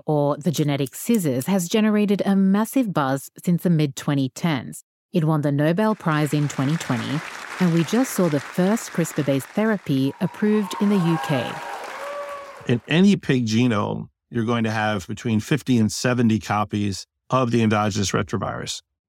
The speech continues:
Speaker 2: And crispr can actually hit all loci in a genome. So what George, uh, Church and his team at Harvard showed was they could use crispr Cas nine to inactivate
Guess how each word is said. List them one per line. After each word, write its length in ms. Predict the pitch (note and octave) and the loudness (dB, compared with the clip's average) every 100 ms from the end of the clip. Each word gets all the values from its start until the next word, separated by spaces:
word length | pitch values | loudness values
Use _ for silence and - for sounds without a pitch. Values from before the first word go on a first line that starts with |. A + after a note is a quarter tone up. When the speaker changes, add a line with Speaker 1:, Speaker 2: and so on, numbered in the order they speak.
| _ | _
Speaker 2:
And 160 | B2 G#2+ | -6 -2
crispr 680 | - B3 - A2+ A2 G#2+ - _ _ _ | -2 -2 0 0 0 -2 -8 _ _ _
can 240 | C3 A#2 - | -2 -2 -2
actually 360 | B2+ - A#2 | -4 -2 -4
hit 360 | G2 - F3+ G#2+ _ _ | -2 2 2 0 _ _
all 400 | C3 C#3 C#3 C3+ | -2 0 2 2
loci 520 | A#2 B2+ C3 A2 G#2+ | 4 2 0 0 0
in 160 | G#2 G#2+ | -2 -2
a 60 | G2+ | -2
genome. 380 | A2 G#2 F#2 | 0 0 -2
So 140 | F2 A#2+ | -2 0
what 160 | A2+ - _ _ | 0 0 _ _
George, 520 | - C3+ C#3+ C3+ - - - | 0 2 2 0 -4 -10 -6
uh, 180 | A#2 A2 | -4 -4
Church 380 | - D3+ C3 | 0 0 0
and 120 | - A#2+ | 0 0
his 160 | A#2+ | 0
team 240 | - B2 A2+ | 0 2 2
at 100 | A2 | 0
Harvard 340 | D3+ D3 B2 | 0 2 0
showed 480 | - G#2+ G#2 G#2+ - _ _ | 0 0 0 -2 -4 _ _
was 180 | - A#2+ | -2 0
they 140 | A#2 A2 | 0 0
could 140 | A2+ | 2
use 240 | C3 F#3+ | 4 4
crispr 360 | - D3+ - A2 | 4 -2 0 -4
Cas 340 | G#2 G#2 F#2+ G2+ | -2 -2 -2 -6
nine 360 | G2+ G#2 G#2 - | -6 -6 -10 -8
to 120 | G#2+ | -10
inactivate 880 | - D#3 C3+ C3 A2+ A2+ A2 G#2 G#2 | 0 2 2 0 -2 -2 0 -2 -4